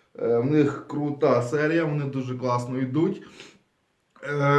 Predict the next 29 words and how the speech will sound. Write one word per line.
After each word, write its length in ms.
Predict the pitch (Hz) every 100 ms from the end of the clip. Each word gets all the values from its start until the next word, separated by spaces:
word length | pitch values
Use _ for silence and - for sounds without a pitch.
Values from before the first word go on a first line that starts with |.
| 147
але, 500 | 151 160 170 185 185
але, 280 | 151 147 151
але 460 | 135 139 160 190 190
я 100 | 185
думаю, 720 | 180 202 208 208 208 202 190
я 140 | 185
думаю, 440 | 180 196 196 196 180
Челсі 400 | 185 175 175 175
зможе 380 | 175 175 156
вдома 360 | 160 151 151 143
перемогти. 1080 | - - 143 139 139 139 127 - 151 185 196 - _ _ _ _ _
Я 120 | -
думаю, 340 | 131 160 160 143
Челсі 260 | 151 131
зможе 300 | 139 156 143
перемогти, 560 | 139 147 139 135 - 190
перемогти 480 | 190 147 139 - 156
в 100 | 135
один 220 | 135 143
гол, 400 | 135 165 175 113
а 40 | 110
далі 300 | 127 131 131
будуть, 680 | 127 131 120 123 120 120 123
е, 560 | 117 110 110 110 110 107
додатковий 480 | 113 - 131 120
час, 260 | 113 139 -
серія 280 | 123 120 113
пенальті. 540 | 117 120 127 127 120
І, 440 | 101 104 110 107